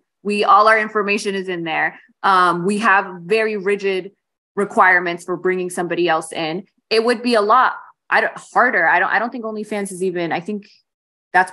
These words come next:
part of the reason they're so strict is, like, and even now, like, they'll go through and they'll start, if you have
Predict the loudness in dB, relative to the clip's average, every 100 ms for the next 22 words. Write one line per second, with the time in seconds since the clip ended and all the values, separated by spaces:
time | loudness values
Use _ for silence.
0 | -2 0 0 -2 -4 -2 -2 -2 -4 -6
1 | -6 -2 0 0 -4 -4 0 -2 0 -4
2 | -4 -2 0 2 4 2 -2 -6 -4 -4
3 | -2 0 0 -2 -6 -8 -6 0 2 2
4 | -2 -6 -4 -2 -4